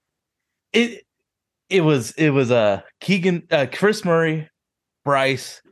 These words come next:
and Terrence Shannon. And I felt like Bryce just has such a advantage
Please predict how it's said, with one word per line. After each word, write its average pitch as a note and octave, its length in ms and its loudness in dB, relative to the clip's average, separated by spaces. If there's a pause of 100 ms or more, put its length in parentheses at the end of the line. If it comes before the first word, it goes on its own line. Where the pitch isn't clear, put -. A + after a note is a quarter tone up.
(120)
and B2 160 -4
Terrence C3 320 -2
Shannon. G2+ 560 -4 (500)
And B2+ 120 0
I C3 100 0
felt E3 320 0
like C#3 260 -2
Bryce C3 560 -2
just B2+ 200 -6
has A#2+ 240 -2
such C#3 420 -2
a A2 360 0 (580)
advantage C3 880 -2